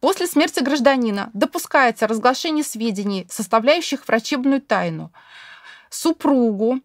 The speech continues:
супруге, близким родственникам, к которым относятся дети, родители,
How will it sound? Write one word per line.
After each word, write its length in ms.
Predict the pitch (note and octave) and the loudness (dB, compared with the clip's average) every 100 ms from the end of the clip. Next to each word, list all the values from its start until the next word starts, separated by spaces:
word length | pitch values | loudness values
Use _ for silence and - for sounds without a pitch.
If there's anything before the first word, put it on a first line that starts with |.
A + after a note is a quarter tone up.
| _ _ | _ _
супруге, 800 | - C4 A#3+ C4 B3 G3+ G3 G3 - | -6 -4 -2 0 0 0 -4 -8 -6
близким 500 | G3+ D#4 - E4 D#4 | 0 0 0 2 4
родственникам, 920 | D4+ A#3 - - G3 F3+ F3 F3+ F3 | 4 2 0 -8 -6 -6 -6 -8 -10
к 80 | - | -2
которым 440 | - - B3 G3 | 0 4 2 2
относятся 680 | G3 - A3+ F3+ E3 - - | -6 -4 -6 -6 -10 -12 -16
дети, 760 | F3 E3 A#3 C4 G#3 - G3+ G#3 | -12 -4 0 0 -2 -6 -8 -4
родители, 840 | F3+ G3+ C4 B3+ A3 - G3 F#3 | 2 4 4 0 -4 -4 -6 -6